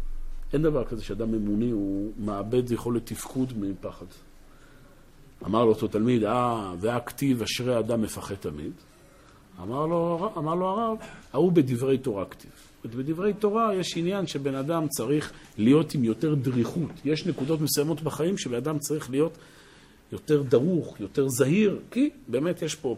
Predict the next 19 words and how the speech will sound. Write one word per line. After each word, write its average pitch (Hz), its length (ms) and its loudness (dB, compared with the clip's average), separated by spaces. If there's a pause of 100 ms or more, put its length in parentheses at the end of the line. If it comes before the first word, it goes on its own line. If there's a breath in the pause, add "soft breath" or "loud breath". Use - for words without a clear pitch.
(100)
בדברי 104 300 -2
תורה, 156 340 0
קשה 104 300 -2
לקנותם 120 680 -4
ככלי 110 460 -4
זהב, 127 360 -4 (100)
קל 131 160 -4
לאבדם 113 400 -4
ככלי 113 340 -4
זכוכית, 135 520 -2
קשה 127 280 -8
לקנות 160 340 -6
תורה, 196 260 -2
אדם 175 220 -4
למד 170 180 -2
תורה 180 260 0
צריך 165 240 -6
כל 165 140 -4
הזמן 160 260 0